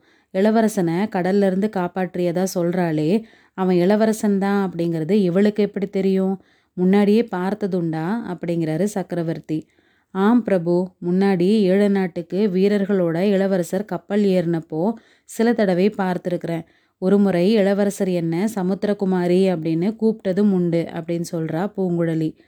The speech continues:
"ஆஹா, இந்த பெண்ணுக்கு இப்பதான் பேச்சு வருது," அப்படிங்கிறாரு சுந்தர சோழர். அதுக்கப்புறம் முதன் மந்திரி அடிக்கடி தூண்டி கேள்வி கேட்டதன் பேர்ல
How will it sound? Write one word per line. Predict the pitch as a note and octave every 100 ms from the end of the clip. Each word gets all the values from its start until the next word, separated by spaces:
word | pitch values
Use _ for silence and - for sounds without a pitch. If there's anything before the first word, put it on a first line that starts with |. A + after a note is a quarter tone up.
| _ _ _ _ _
"ஆஹா, | F#3 G3 F#3+ G3+ G3+
இந்த | G3 F3
பெண்ணுக்கு | E3+ F3 F3+ G3 F3 G3 F#3+ -
இப்பதான் | F#3+ A3
பேச்சு | G#3+ F#3+ G3+ G#3
வருது," | F#3 F3+ E3+ F3 -
அப்படிங்கிறாரு | E3+ E3 E3 E3 D#3 F3+
சுந்தர | G3+ F#3 F3 F3
சோழர். | - E3 D#3 D#3 _ _ _ _ _
அதுக்கப்புறம் | G#3 A3+ A#3+ A3+ F3+ F#3 G3+
முதன் | F#3 G#3
மந்திரி | G#3 F#3 D#3+ F3+
அடிக்கடி | G#3 F3+ G3+ G3 E3 G3+ -
தூண்டி | G3 F#3+ E3+ F#3+ A3
கேள்வி | G3 G3+ G3+
கேட்டதன் | G3 F#3 E3+ E3 E3+ D#3+
பேர்ல | E3 D#3 D3+ D#3+ A3+